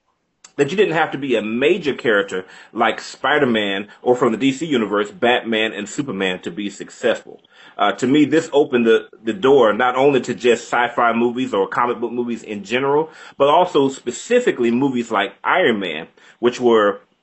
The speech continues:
more minor characters. You never really saw Iron Man that much on,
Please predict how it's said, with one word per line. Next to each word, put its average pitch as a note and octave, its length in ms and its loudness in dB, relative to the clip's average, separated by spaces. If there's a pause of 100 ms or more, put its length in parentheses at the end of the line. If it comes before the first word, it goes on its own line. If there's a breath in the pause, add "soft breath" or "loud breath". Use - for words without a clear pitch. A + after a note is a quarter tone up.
more C3 400 2
minor B2 500 2
characters. - 720 -8
You C#3+ 160 -4
never D#3+ 240 2
really B2+ 220 4
saw A#2 280 2
Iron G#2+ 320 0
Man F#2 220 -4
that F#2+ 160 -4
much F#2+ 240 -10
on, F2+ 300 -6